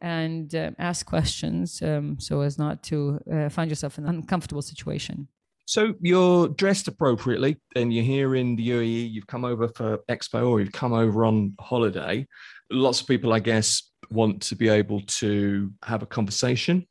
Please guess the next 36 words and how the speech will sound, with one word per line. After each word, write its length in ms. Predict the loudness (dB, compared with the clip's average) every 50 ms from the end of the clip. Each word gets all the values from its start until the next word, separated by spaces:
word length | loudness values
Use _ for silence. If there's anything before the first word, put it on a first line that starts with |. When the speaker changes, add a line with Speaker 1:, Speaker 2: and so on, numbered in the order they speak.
| -4
Speaker 2:
uh, 180 | -2 -2 -2 -2 0
in 120 | 0 2
Arabic, 460 | 2 2 2 2 0 0 -2 -4 -6 -8 _ -12
to 440 | -6 0 2 2 4 4 2 0 0 0
exchange 600 | -2 0 0 0 2 2 4 4 2 2 0 -2
some 120 | -4 -4
greetings 760 | -2 0 2 2 2 0 0 -4 -4 -2 -2 -4 -4 -4 -4
with 180 | -4 -8 -6 _
people. 540 | -4 -2 -2 -2 -2 -2 -2 -2 -2 -6 -14 -18 -18 -18 -20 -20 -20 -18 _ -4
Um, 720 | -2 0 2 2 4 2 2 2 2 0 0 -2 -4 -8 -14 -4 2
what 280 | 2 2 2 2 -2
do 60 | -2 -2
you 100 | 0 4
do 200 | 6 6 6 6
and 100 | 6 4
what 160 | 0 -2 -4 -12 -8
do 100 | -4 -2
you 120 | 0 0 0
not 200 | 0 -2 -4 -10 -10 -6
do? 260 | -6 -6 -6 -8 -14 -16 -20 _ _ _ _ _ _ _ _ -20 -20 -20 _ _ -20 -16 -6 0
Speaker 1:
Yes, 240 | 2 2 2 2
so 100 | 2 0 0
greetings 440 | 2 2 2 2 2 2 0 0 0
is 80 | -2
another 320 | -4 -2 -2 -2 -2 -2 -2
one 120 | -2 -2
of 100 | -2 -2
those, 300 | -2 -4 -4 -4 -4 -4
um, 280 | -4 -4 -4 -6 -10 -8
interesting, 800 | -8 -8 -4 -2 -2 -4 -4 -2 -4 -4 -2 -2 -2 -4 -4 -6 -8 -14 -20 -20 -20 -20 -14 _ -4
uh, 40 | -2
uh, 220 | -2 0 -2 -2
social 760 | 0 2 2 2 2 2 0 -2 -2 -2 -2 -2 -4 -6 -8 -6
aspects. 580 | -6 -6 -6 -6 -6 -8 -8 -8 -8 -12 -10 -4
Is, 400 | -2 -2 -2 -2 -4 -6 -6 -6
uh, 220 | -4 -4 -4